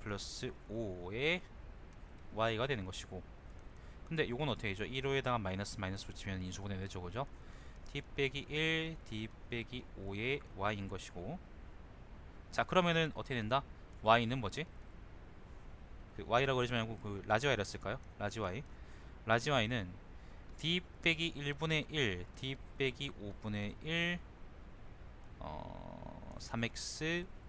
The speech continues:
플러스 일이라는 거죠. 자, 요 각각은 지금 보면은 여기 좀 곤란해 보이는데 요 각각을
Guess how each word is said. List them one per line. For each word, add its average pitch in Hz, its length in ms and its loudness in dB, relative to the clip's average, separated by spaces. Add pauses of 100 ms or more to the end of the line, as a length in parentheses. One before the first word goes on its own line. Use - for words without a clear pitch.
(140)
플러스 101 560 -2 (120)
일이라는 101 340 0
거죠. - 180 -8 (340)
자, - 140 2 (680)
요 151 120 4
각각은 165 760 12 (3500)
지금 139 200 0
보면은 143 360 4
여기 113 140 0
좀 120 120 -2
곤란해 165 380 10
보이는데 123 540 4
요 110 120 -2
각각을 170 720 6